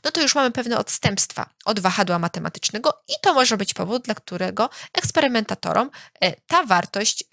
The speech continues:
nie wyszła taka, jaka powinna. To szukamy kolejnych podpowiedzi. Rysunek pierwszy przedstawia sytuację w chwili, gdy kula jest wychylona maksymalnym względem pionu, natomiast rysunek dwa, gdy kula przechodzi przez najniższy punkt toru.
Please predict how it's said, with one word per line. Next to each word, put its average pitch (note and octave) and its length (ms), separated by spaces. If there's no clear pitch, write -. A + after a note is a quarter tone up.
nie C#4 160
wyszła A3+ 360
taka, - 360
jaka - 400
powinna. F3 440
To - 120
szukamy F#3 400
kolejnych E3 400
podpowiedzi. - 600
Rysunek F#4+ 340
pierwszy - 200
przedstawia - 440
sytuację G3 400
w - 40
chwili, D4 280
gdy F3+ 180
kula A3 200
jest F#3 140
wychylona F3 360
maksymalnym A3 500
względem F3+ 380
pionu, D4+ 360
natomiast F#3 400
rysunek - 280
dwa, - 180
gdy G3 140
kula - 240
przechodzi - 260
przez - 220
najniższy E3 340
punkt - 280
toru. - 180